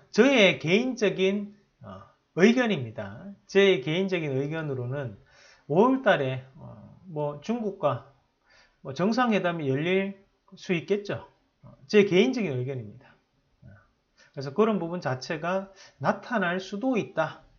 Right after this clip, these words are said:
어, 나타날 수도 있다 말씀드렸어요. 제 개인적인 부분이에요. 그래서 그런 부분으로 인한,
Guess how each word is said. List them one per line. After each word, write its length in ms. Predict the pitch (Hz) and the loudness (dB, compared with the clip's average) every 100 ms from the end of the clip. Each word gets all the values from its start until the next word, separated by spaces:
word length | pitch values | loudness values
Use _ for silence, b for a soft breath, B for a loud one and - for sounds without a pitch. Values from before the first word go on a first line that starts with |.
| _ - | _ -20
어, 240 | 110 101 120 135 _ _ _ _ _ _ _ _ 151 - | -18 -18 -18 -20 _ _ _ _ _ _ _ _ -20 0
나타날 520 | 165 - 269 196 190 | 0 0 0 2 2
수도 220 | 202 196 | 0 -4
있다 360 | 156 - 196 196 | -4 0 0 0
말씀드렸어요. 600 | 120 117 131 117 117 107 | -6 -8 -10 -10 -12 -12
제 200 | 151 135 | -8 -4
개인적인 580 | 139 180 190 151 117 104 | 0 0 0 -2 -4 -8
부분이에요. 680 | 110 117 104 95 101 165 196 _ b b b b - | -12 -12 -12 -12 -14 -16 -18 _ b b b b -10
그래서 300 | 135 160 151 | -8 -8 -6
그런 320 | 233 269 247 | -2 0 0
부분으로 560 | 208 202 233 226 202 175 | -2 -2 -2 -2 0 -2
인한, 500 | 165 170 180 175 | -2 -4 -6 -8